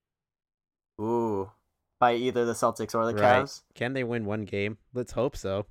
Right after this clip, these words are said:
Speaker 1: I think, I think so.
Speaker 2: <laughs>
Speaker 1: I think,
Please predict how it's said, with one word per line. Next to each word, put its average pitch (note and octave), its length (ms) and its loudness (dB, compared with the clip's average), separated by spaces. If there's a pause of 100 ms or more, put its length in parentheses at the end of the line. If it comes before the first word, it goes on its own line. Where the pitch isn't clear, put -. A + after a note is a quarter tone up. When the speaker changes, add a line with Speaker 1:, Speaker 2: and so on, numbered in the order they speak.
(140)
Speaker 1:
I C3+ 140 8
think, F3+ 400 -2 (840)
I C3+ 100 10
think F#3 280 -4
so. G#2+ 340 4
Speaker 2:
<laughs> - 60 0
Speaker 1:
I E3+ 120 10
think, G3+ 420 -6